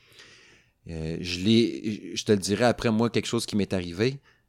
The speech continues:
mais je veux t'entendre toi d'abord. Euh, justement, quelqu'un qui arrive en avant de toi dans un show, on s'entend qu'il y a des shows ailleurs qu'au festival d'été, ils n'ont pas le monopole des spectacles, hein. Quelqu'un qui a un parapluie en avant de toi, qui te l'ouvre, chuche là, pour se protéger des huit gouttelettes qui tombent. Tu sais,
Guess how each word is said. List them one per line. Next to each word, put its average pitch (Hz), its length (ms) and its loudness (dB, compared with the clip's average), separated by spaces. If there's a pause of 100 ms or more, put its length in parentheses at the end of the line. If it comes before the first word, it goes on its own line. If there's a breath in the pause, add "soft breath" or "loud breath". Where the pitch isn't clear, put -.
mais 92 80 -6
je 82 60 -6
veux 95 80 0
t'entendre 95 340 -2
toi 101 180 -2
d'abord. 95 500 -4 (520 soft breath)
Euh, 80 320 -4
justement, 113 340 4
quelqu'un 117 240 4
qui 123 100 2
arrive 127 220 4
en 117 100 4
avant 101 220 2
de 92 60 0
toi 113 260 2
dans 98 260 0
un 92 120 0
show, 113 280 0
on 95 80 -4
s'entend 95 220 -2
qu'il 101 140 -2
y 87 40 -2
a - 20 0
des - 40 -2
shows 104 180 -2
ailleurs 90 240 -2
qu'au 92 100 -10
festival 92 400 -6
d'été, 90 260 -4
ils 104 40 -4
n'ont 92 80 -6
pas 95 80 -4
le 90 80 -2
monopole 90 320 -4
des 92 100 -4
spectacles, - 460 -8
hein. 120 60 -12 (180 soft breath)
Quelqu'un 131 200 4
qui 135 100 2
a - 20 4
un - 40 0
parapluie 110 400 2
en 117 60 2
avant 98 200 0
de 87 40 -4
toi, 113 120 -4
qui - 100 -10
te 107 100 -2
l'ouvre, 110 260 0
chuche - 320 0
là, 127 220 -4 (280 soft breath)
pour 110 100 -4
se - 80 -6
protéger 117 380 2
des 113 140 4
huit 101 260 4
gouttelettes 101 420 0
qui - 80 -18
tombent. 107 260 -2
Tu 160 120 2
sais, 123 60 -8